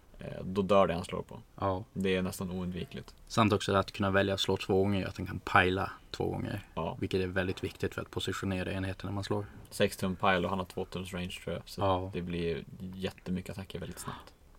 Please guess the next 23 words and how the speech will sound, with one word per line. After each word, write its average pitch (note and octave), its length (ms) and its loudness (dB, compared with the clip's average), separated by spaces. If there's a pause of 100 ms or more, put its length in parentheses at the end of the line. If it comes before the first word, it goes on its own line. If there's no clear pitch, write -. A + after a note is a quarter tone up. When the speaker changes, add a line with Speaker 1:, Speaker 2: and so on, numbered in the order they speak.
(180)
Speaker 2:
Så G2 100 2
helt F#2+ 140 4
enkelt F#2+ 180 0
försöka F#2+ 220 -2
screena F#2+ 380 0
bort G2 180 -2
den F2+ 140 -2
enheten F#2 400 -2
och F#2 60 -2
ge F#2 140 -2
sig - 140 -6
på - 180 -6
något F2+ 160 -6
som - 180 -4
inte F#2+ 240 -4
får - 200 -6
dubbelpajla F#2 540 -2
och F#2 80 -6
slå. - 160 -6 (240)
Speaker 1:
Ja. - 200 -6 (560)
Speaker 2:
För - 140 0
jag G2 80 4
menar, F#2+ 300 0